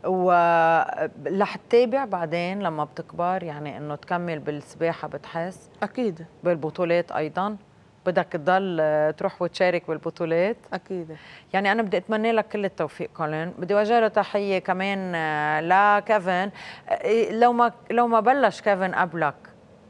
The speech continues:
Speaker 1: كنت بعدك، آه، كنت بتقدر أنت ت-، تفوت بهال-، آه، الرياضة؟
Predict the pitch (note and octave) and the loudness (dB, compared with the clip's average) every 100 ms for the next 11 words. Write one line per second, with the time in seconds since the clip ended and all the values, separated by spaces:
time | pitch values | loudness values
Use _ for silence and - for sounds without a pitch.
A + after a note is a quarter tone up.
0 | - - - G#3 F#3+ F#3 F#3 G#3+ G#3 G3 | -20 -14 -4 -4 -4 2 4 6 4 0
1 | - F#3 E3 D#3+ B2+ E3 D3 G3 F#3+ - | 0 2 4 4 4 2 0 -4 -8 -2
2 | - G3+ G3+ D#3+ F3 F3+ D#3 - D#3+ D#3 | -2 2 0 0 -4 -4 -4 -4 -2 0
3 | D3 - F#3 E3+ E3 F3 D#3+ D#3 D3 C#3+ | -2 -4 -6 -4 -4 -2 -2 -2 -6 -6
4 | C#3 C#3 C3+ - - G1+ - - C#3+ C#3+ | -6 -8 -8 -10 -10 -10 -12 -14 -14 -8
5 | F3 F3 E3+ F3 | -2 2 2 2